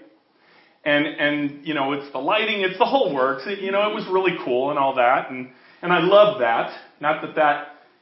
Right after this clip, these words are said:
adds to or takes away from worship. I really think it has nothing to do with worship. It can help set a mood, perhaps,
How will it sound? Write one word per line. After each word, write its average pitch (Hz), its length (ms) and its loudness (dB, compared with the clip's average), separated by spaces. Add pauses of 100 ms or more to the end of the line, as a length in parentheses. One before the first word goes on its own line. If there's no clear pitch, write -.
(140)
adds 180 420 2
to 202 60 -6
or 190 240 4
takes 202 260 -2
away 175 380 2
from 170 220 -2
worship. 175 480 0
I 131 60 0
really 156 360 -2
think 143 140 -4
it 139 80 -6
has 143 240 -2
nothing 147 300 0
to 131 120 -14
do 143 140 0
with 123 100 -2
worship. 120 540 -4 (1000)
It 135 200 -4
can 147 100 -2
help 156 280 0 (120)
set 147 160 2
a 131 80 -4
mood, 151 480 4
perhaps, - 540 -2